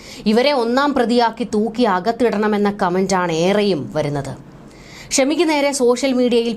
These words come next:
പൂര തെറിവിളിയാണ്. അവർ തീരെ വയ്യാതെ കിടപ്പിലാണ്. എന്നിട്ടും മലയാളികൾ അവരുടെ ആ സ്ഥിതി മറന്ന് അവരെ തെറി വിളിക്കുന്നത് ഇങ്ങനെ മകനെ,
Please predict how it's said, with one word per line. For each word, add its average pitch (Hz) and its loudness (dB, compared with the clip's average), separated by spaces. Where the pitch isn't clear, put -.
പൂര 208 0
തെറിവിളിയാണ്. 170 0
അവർ 196 2
തീരെ 214 2
വയ്യാതെ 226 0
കിടപ്പിലാണ്. 190 -2
എന്നിട്ടും 262 2
മലയാളികൾ 226 2
അവരുടെ 214 0
ആ 220 2
സ്ഥിതി 214 0
മറന്ന് 202 0
അവരെ 202 0
തെറി 202 4
വിളിക്കുന്നത് 208 0
ഇങ്ങനെ 254 4
മകനെ, 202 0